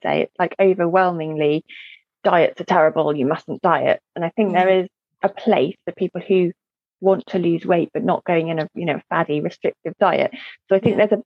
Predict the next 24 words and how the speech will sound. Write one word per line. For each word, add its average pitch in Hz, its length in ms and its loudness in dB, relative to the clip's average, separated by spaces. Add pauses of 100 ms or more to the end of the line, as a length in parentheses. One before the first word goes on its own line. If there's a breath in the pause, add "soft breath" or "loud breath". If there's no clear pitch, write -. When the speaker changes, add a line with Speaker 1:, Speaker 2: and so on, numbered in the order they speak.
Speaker 1:
a, - 60 -2
a - 80 -4
bit 202 140 2
of 202 80 -4
a 190 120 -4
balance 151 400 0 (120)
between 165 500 -10 (460)
actually 165 580 -2 (160)
not 220 220 2 (100)
demonizing 170 840 0 (340)
dieting, 160 640 2 (260)
if 196 180 -2
that's 180 200 0
what 190 140 -4
Speaker 2:
Mm-hmm. 214 60 -16
Speaker 1:
people 190 200 -2
want 175 200 -4
to - 100 -20
do, 175 140 2
and 165 120 0
doing 170 260 -2
it 151 120 -8
in 156 140 -6
a, 156 100 -4